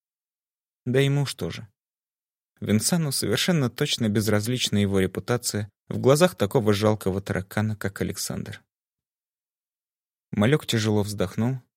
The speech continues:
и нервно провёл ладонью по лицу, явно обдумывая, как ему поступить. Его жертва затаила дыхание, предчувствуя, что попала точно в цель.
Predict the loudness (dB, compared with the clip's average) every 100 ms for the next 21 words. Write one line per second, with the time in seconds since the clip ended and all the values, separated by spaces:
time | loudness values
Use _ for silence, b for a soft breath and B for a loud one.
0 | _ _ -4 2 4 4 2 0 2 2
1 | 4 2 4 2 2 0 0 0 -2 -4
2 | -4 -10 -12 -16 _ _ _ _ _ -4
3 | 2 2 4 0 0 0 0 0 -2 -4
4 | -8 _ _ -6 -6 -4 -4 -2 -2 -4
5 | -8 -12 -16 -18 -20 _ _ _ _ _
6 | _ _ _ _ _ -4 2 2 4 2
7 | 2 0 0 0 0 0 0 -2 -4 -6
8 | -6 -10 -16 _ _ _ -10 -6 -4 -4
9 | -2 -2 -4 _ _ _ _ -6 -2 -2
10 | -2 0 0 -2 -4 -4 -2 -4 -4 -4
11 | -4 -8